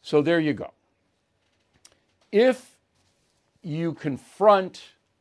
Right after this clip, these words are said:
these people, these n-, network people, with facts that you don't report the news objectively or fairly any longer, you were in business to destroy Trump,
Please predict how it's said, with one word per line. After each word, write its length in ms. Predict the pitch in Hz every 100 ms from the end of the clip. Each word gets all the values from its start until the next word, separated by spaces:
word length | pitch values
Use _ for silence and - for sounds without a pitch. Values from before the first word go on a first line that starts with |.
| _ _ _ _ _ _
these 320 | 139 131 135 -
people, 520 | 208 190 135 - 147 _ _ _ _ _ _ _ _ _ _ _
these 560 | 127 131 131 120 - - -
n-, 120 | 143 -
network 520 | 147 165 156 120 104
people, 500 | - 98 _ 52 _ _ _ -
with 580 | 113 156 185 - _ _ _ _ _ _
facts 840 | _ - 185 135 127 - - - - _ _ _ _ _ _ _ _ _ _ _
that 220 | 123 139
you 200 | 143 151
don't 340 | 147 185 214 -
report 460 | 151 135 156 147 147
the 80 | 139
news 480 | 147 143 139 127 127
objectively 720 | 95 143 175 - 143 123 135
or 140 | 123
fairly 640 | 101 - 180 185 156 135 135
any 160 | 113
longer, 640 | 107 156 220 202 117 127 147 _ _ _ -
you 180 | 127 131
were 140 | 139
in 100 | 151
business 380 | 147 143 127 -
to 80 | 120
destroy 480 | 110 - 139 110
Trump, 460 | 104 - 220 208